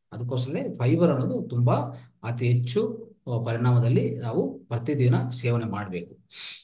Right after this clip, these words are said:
ಆಮೇಲೆ ಸ್ನೇಹಿತರೆ, ದಿನ ನೀರು ಅಷ್ಟೇ. ನಾವು ಎಷ್ಟು ನೀರು, ನೀರು, ಸಾಕಷ್ಟು ನೀರು ಕುಡಿಬೇಕಾಗತ್ತೆ. ಈಗಾಗಲೇ ತಿಳ್ಕೊಂಡಿದ್ವಿ. ಪ್ರತಿಯೊಬ್ರುನು ಅವರು ಏನ್ ತೂಕ ಇದೆಯೋ ಆ ತೂಕದ ಪ್ರಕಾರ ಅವರು ಖಂಡಿತವಾಗಿ ನೀರು ಸೇವಿಸ್ಬೇಕು.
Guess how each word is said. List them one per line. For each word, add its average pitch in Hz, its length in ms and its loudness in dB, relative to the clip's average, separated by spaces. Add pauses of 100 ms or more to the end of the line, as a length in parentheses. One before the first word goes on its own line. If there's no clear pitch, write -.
(160)
ಆಮೇಲೆ 170 260 6
ಸ್ನೇಹಿತರೆ, 156 680 0 (160)
ದಿನ 156 120 2 (540)
ನೀರು 165 320 6
ಅಷ್ಟೇ. - 400 -4
ನಾವು 135 280 -2
ಎಷ್ಟು - 260 0
ನೀರು, 139 440 4
ನೀರು, 131 300 0
ಸಾಕಷ್ಟು 151 520 -2
ನೀರು 170 200 0
ಕುಡಿಬೇಕಾಗತ್ತೆ. 127 680 0
ಈಗಾಗಲೇ 147 420 0
ತಿಳ್ಕೊಂಡಿದ್ವಿ. 120 500 0 (280)
ಪ್ರತಿಯೊಬ್ರುನು 147 680 2
ಅವರು 123 720 0 (240)
ಏನ್ 175 300 2
ತೂಕ 160 200 0
ಇದೆಯೋ 143 340 2
ಆ 120 200 -2
ತೂಕದ 175 400 2
ಪ್ರಕಾರ 123 300 -2 (540)
ಅವರು 127 200 -4
ಖಂಡಿತವಾಗಿ 123 480 2
ನೀರು 123 220 -2
ಸೇವಿಸ್ಬೇಕು. - 680 0